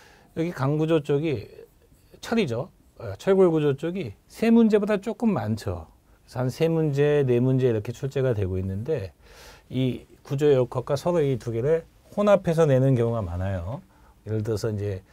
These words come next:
어, 좌굴하중이라든지 세장비, 예, 그런 것들이 이제 중복이 되고 있다라고 보시면 되겠습니다. 자,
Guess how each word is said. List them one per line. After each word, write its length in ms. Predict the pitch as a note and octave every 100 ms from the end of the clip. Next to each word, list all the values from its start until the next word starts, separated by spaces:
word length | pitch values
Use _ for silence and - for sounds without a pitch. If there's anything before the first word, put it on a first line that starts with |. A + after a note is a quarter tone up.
| - - - -
어, 100 | F#2
좌굴하중이라든지 1160 | - - A2+ B2+ A#2+ A2+ A#2 A2+ A2+ A2 A#2 A#2+
세장비, 720 | E3+ D3+ C3 G#2 G2+ D#3+ G#3
예, 120 | A#2
그런 200 | G#2+ B2
것들이 300 | A#2+ D#3 C#3
이제 120 | G2+
중복이 440 | G2 C3+ C#3+ D3+ C3
되고 220 | G#2 A#2+
있다라고 540 | G#2+ - A2+ G2 G2
보시면 420 | F#2+ F2 G#2 G2+ F#2
되겠습니다. 760 | F2+ E2 - F2+ E2+ - D#2+ _ _ _ - - - - - - - - - - _ _
자, 220 | - -